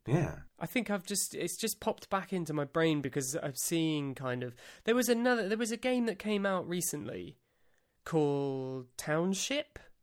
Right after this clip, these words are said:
Speaker 2: I think
Speaker 1: Okay.
Speaker 2: it's called Township or something like that.
Speaker 1: Yeah.
Speaker 2: Um, I'm gonna Google it right now.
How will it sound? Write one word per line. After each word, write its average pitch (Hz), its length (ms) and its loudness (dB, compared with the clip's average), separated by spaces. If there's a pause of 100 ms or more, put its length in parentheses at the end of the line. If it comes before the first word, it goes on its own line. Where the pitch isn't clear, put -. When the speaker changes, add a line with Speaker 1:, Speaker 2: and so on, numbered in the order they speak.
(680)
Speaker 2:
I 107 120 4
think - 160 -4
Speaker 1:
Okay. 98 80 -4
Speaker 2:
it's - 120 -8
called 190 260 -10
Township 202 640 -10 (520)
or 147 60 -8
something 160 280 2
like 120 160 -6
that. - 220 -8 (280)
Speaker 1:
Yeah. 85 220 -4
Speaker 2:
Um, 131 440 -2
I'm 160 120 -4
gonna 135 120 -6
Google 139 260 -4
it 151 100 -6
right 170 180 -4
now. - 360 -8